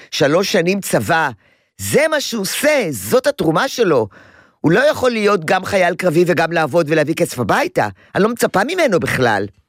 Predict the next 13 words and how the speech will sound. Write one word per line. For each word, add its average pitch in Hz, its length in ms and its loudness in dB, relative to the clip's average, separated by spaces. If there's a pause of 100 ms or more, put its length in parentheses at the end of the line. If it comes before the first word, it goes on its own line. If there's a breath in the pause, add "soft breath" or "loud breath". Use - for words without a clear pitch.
(840)
לכן 254 600 0 (200)
זה, 160 340 2
זה 156 200 0
לא 185 420 4
אותו 233 340 0
דבר. 175 680 -2 (1200)
וכשחייל, 120 1120 0
אה, 95 240 0
חוזר 113 680 2
מעזה, 107 680 0 (340 soft breath)
או 120 680 2
מיהודה 107 680 0
ושומרון, 110 500 0